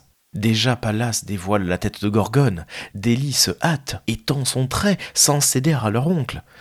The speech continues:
Leur commune virginité les stimule au combat. Elle aggrave le crime du ravisseur sauvage. Lui, tel un lion qui a pris une génisse,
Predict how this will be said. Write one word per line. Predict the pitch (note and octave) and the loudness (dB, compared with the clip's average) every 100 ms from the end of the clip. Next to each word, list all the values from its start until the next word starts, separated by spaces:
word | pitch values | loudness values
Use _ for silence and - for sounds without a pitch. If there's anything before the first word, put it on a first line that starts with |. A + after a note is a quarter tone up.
| - | -10
Leur | - G2 - | -4 -4 0
commune | C3 C3 B2+ | 2 2 2
virginité | F#2+ F#2+ F#2+ G#2+ A2 G#2+ D#3+ | 0 -2 -2 -2 -4 -4 -4
les | D3+ F#2+ | -2 -4
stimule | - - B2 B2+ A#2+ | -4 -2 0 4 2
au | |
combat. | F#2 G#2 G2 D#2+ _ _ | 2 -2 -4 -4 _ _
Elle | G#2 G#2 | 0 2
aggrave | G2+ G2 G#2 | 2 0 -2
le | G2+ G2 | 0 -2
crime | - - G#2+ | -4 -4 -2
du | F#2 | -2
ravisseur | F2+ F2 F2 F#2+ - | -4 -4 -6 -4 -2
sauvage. | - G2+ F#2 D2+ - - _ | -2 0 -2 -4 -8 -10 _
Lui, | G#2 A2 C3 C3+ - | -4 0 0 -2 -4
tel | A2 G#2+ | 0 4
un | B2 | 4
lion | B2+ A2 G2 | 2 0 -2
qui | F#2+ F#2+ | -2 -4
a | |
pris | F#2 - A#2 F#2+ | -4 -6 -6 -6
une | F#2+ F#2 | -6 -4
génisse, | F#2 A#2+ C#3+ D#3 - | -2 2 2 2 0